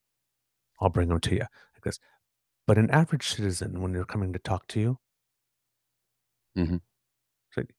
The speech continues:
Speaker 1: "You don't demand of them source facts, come with reports or stuff to ask you a question."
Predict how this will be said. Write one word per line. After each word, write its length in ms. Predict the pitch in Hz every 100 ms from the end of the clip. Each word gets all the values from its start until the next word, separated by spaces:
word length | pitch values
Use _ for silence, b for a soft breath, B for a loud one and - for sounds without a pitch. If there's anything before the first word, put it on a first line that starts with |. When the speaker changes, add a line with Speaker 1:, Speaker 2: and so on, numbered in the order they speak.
| _
Speaker 1:
"You 240 | - 113
don't 240 | 180 233 120
demand 360 | 104 85 85 82
of 120 | 82
them 160 | 82
source 480 | - - - - -
facts, 480 | - - 82 - -
come 240 | - 92
with 240 | 85 - -
reports 600 | - - 80 - - -
or 60 |
stuff 280 | 92 - -
to 100 | - -
ask 300 | 85 - -
you 60 |
a 160 | 85 -
question." 460 | 87 - - 120